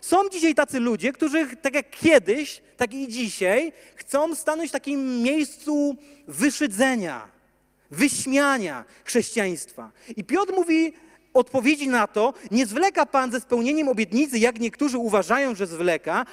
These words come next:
ale okazuje względem nas”, co? „Cierpliwość, nie chcąc, aby ktokolwiek zginął, lecz aby wszyscy doszli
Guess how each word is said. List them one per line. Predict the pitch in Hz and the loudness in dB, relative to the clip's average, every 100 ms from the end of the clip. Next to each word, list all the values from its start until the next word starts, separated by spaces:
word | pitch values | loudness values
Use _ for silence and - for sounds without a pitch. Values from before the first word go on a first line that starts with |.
| 262 | 0
ale | 277 320 330 | 4 8 8
okazuje | 320 294 269 196 349 302 202 269 - - | 6 4 0 0 2 4 2 0 -2 -10
względem | 180 175 233 330 320 311 254 | -10 -2 2 2 2 0 2
nas”, | 214 190 - | 0 0 -6
co? | - 233 262 208 - _ _ _ _ _ _ - | 2 4 4 2 -10 _ _ _ _ _ _ -2
„Cierpliwość, | - 262 262 302 330 247 165 127 - - _ | 2 2 2 2 2 2 0 -2 -10 -16 _
nie | 160 185 302 320 | -2 2 2 2
chcąc, | - 175 214 240 - - | -4 -8 -8 -10 -16 -6
aby | 214 202 | 0 0
ktokolwiek | - 262 247 254 214 220 180 | 2 0 2 2 0 -4 -6
zginął, | 151 151 233 160 147 190 - - | -8 -4 -2 -2 -4 -6 -8 -4
lecz | 143 180 233 - - | 2 2 2 -2 -10
aby | 165 156 143 | -10 -8 -10
wszyscy | - 190 180 - 175 180 - - | -6 -6 -6 -8 -8 -8 -10 -14
doszli | 117 147 - - 135 139 | -4 -4 -4 -14 -12 -12